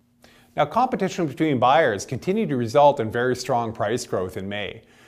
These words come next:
The M L S Home Price Index Composite Benchmark was up by eight point nine percent year over year. The average selling price for all home types combined was up by eleven percent annually to six hundred forty-nine thousand five hundred ninety-nine dollars.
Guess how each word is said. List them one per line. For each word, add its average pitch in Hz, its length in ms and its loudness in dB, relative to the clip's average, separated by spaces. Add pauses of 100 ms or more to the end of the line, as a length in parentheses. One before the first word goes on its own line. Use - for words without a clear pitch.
(140)
The 135 140 2
M 170 120 4
L 175 120 6
S 156 200 6
Home 151 220 0
Price 151 340 4
Index 127 420 2
Composite 147 560 -2
Benchmark 113 640 0 (320)
was 120 160 0
up 156 200 6
by 113 120 4
eight 160 280 0
point 151 260 -4
nine 131 240 -2
percent 127 460 -4
year 104 260 -4
over 95 100 -6
year. 101 500 -4 (500)
The 135 100 2
average 147 300 6
selling 202 360 6
price 113 380 0
for 127 160 4
all 123 160 6
home 127 220 -2
types 117 320 -2
combined 117 600 2
was 113 140 -4
up 120 160 0
by 107 160 0
eleven 143 340 2
percent 117 360 -6
annually 104 560 -6
to 113 120 -12
six - 280 -8
hundred 139 340 -4
forty-nine 127 500 0
thousand 110 600 0
five 107 320 -2
hundred 107 240 -6
ninety-nine 98 560 -8
dollars. 95 560 -8